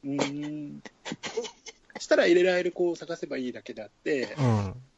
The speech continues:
Speaker 1: で、実際、「あ、自分入れる方っすね」とか言ってきたら、
Speaker 2: うん。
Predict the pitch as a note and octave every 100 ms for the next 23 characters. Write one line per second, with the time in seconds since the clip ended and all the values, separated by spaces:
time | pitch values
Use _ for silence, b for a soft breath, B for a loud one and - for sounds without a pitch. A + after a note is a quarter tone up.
0 | - - _ - G#3+ G#3 A3 E3+ F3 -
1 | - - D3+ D#3+ C#3 - D#3+ - - A4+
2 | B3+ B2+ - C#3 - G#3 - A3+ D4 -
3 | - A#2 G2 F#2